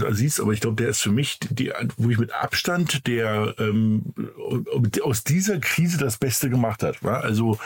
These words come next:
ich glaube, nach der Krise keine Firma ist so krass p-, positiv positioniert, ähm, wie, ähm, F T X. Und eben jetzt mit dieser Aktion sozusagen, ähm, so, wie soll man sagen, so Mauern hochzuziehen, ähm, ähm,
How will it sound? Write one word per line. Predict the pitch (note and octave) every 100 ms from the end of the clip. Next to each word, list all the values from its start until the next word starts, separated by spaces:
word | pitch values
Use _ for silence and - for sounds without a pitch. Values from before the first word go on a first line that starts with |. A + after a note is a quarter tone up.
| - - -
ich | -
glaube, | A2+ A2
nach | A2 C#3+
der | E3+
Krise | C#3 - D#3 D3+
keine | A2+ A#2+ D#3+
Firma | - D#3 D#3
ist | A#2+
so | D3
krass | C#3 - B2+ C#3+ -
p-, | - -
positiv | - C3+ C3+ B2 C3+ A#2
positioniert, | C3 A#2+ B2 - B2 A#2 D3 -
ähm, | - A#2+ A#2+ B2 A#2+
wie, | A2 B2 B2+
ähm, | - A2
F | - A2
T | - A2+
X. | D#3 - - - - - - - - - -
Und | C3+ C3
eben | C3 B2 B2
jetzt | B2 A2+
mit | A#2 G#2+
dieser | D3+ D3+ D#3
Aktion | A#2+ A2+ - C#3 E3
sozusagen, | C#3 A2+ A#2 A2 A2 G#2+ A2
ähm, | - G#2+ G2+ G2
so, | F2+ G#2+ G2+ F2 -
wie | G2
soll | G#2
man | G#2 F2+
sagen, | B2+ B2
so | F#2+
Mauern | G2 A2 D#3 C3
hochzuziehen, | A2+ - G#2 - A#2 A2+ F#3+ A3
ähm, | B2 A2+ A2 G#2+ G2+ - - - - - -
ähm, | A2+ G#2+ G2